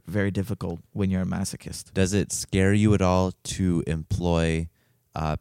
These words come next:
Speaker 2: people who are older than yourself?
Speaker 1: Well, I, I think just the biggest worry is that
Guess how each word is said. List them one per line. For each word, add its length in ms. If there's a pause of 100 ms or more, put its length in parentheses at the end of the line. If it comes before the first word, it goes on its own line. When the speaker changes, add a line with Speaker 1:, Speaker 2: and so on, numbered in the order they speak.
Speaker 2:
people 300
who 160
are 140
older 300
than 180
yourself? 640 (680)
Speaker 1:
Well, 580
I, 260
I 120
think 240
just 240
the 60
biggest 420
worry 260
is 140
that 220